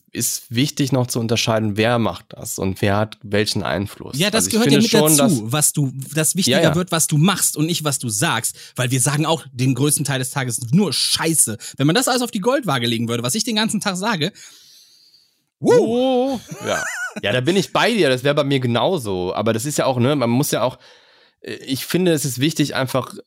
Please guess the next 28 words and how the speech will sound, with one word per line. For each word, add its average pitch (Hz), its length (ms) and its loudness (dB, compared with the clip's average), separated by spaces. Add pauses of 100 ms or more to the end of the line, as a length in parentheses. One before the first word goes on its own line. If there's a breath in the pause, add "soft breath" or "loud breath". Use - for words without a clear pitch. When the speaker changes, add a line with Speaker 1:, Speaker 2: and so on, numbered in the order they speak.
(140)
Speaker 1:
äh, 82 260 -12
sich 120 280 -2
darauf 104 260 -2
einzulassen, 160 640 2
reflektiert 120 400 -2
zu 139 80 -6
bleiben. 135 160 0
Das 98 80 -2
mache 98 140 2
ich 104 60 -6
bei 92 120 -2
dir 90 180 0
ja 90 40 2
genauso. 90 340 0
Wenn 82 140 -4
du 92 80 -4
mir 95 100 2
Kritik - 300 -4
gegenüber 90 420 0
äußerst, 85 360 -2
dann, 85 120 -2
dann 82 160 -4
beschäftige 92 400 -2
ich 87 120 -6
mich 90 120 -8
mit - 100 -12
dem 85 100 -4
Thema 92 300 -2